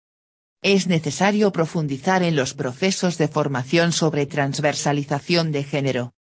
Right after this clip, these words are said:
Más aún, que el personal femenino que compone los contingentes de operaciones de mantenimiento de la paz alcance un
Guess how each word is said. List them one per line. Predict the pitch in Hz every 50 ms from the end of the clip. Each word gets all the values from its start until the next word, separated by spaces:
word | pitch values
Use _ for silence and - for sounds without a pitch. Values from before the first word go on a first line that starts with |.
| _ _ _ _ _ -
Más | 180 180 180 190 208 202 - 202
aún, | 165 151 143 143 139 131 127 - _ _
que | - - 190 165 147 143 139 123
el | 117 113 117 120 - _ _ _ _ _ _ _ _ _ _ _ _ _
personal | - 156 156 147 - - 143 139 156 170 180 190 180
femenino | - - 156 147 131 123 139 170 202 214 226 226 220
que | 226 190
compone | - 165 151 143 139 156 165 165 160 160
los | 151 147 143 -
contingentes | - 156 151 147 - 160 147 143 - - 208 220 220 - 240 226 214 -
de | 180 170 160
operaciones | 156 156 160 151 147 131 143 - 190 185 180 170 160 156 -
de | 156 156
mantenimiento | 156 143 147 135 165 156 143 135 135 147 180 208 214 202 - 196
de | 165 165 156
la | 156 143
paz | 151 147 156 151 -
alcance | 185 165 156 - 151 139 135 147 156 160 139
un | 131 127 123 123 127 127